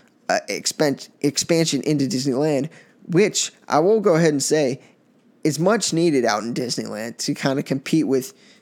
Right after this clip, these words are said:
both Florida parks in Universal and Disney World, 'cause it seems like those are a little bit more popular than the ones out in California.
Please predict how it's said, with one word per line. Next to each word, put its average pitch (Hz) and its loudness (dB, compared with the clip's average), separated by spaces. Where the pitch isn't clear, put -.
both 185 4
Florida 156 2
parks - -2
in 139 -4
Universal 139 0
and 135 -4
Disney 131 -6
World, 143 -2
'cause 143 -2
it 120 -4
seems 185 0
like 147 2
those 185 2
are 185 0
a - -8
little 156 2
bit 156 2
more 151 0
popular 127 -2
than 131 -6
the 131 0
ones 127 -2
out 110 -2
in 123 -8
California. 123 -4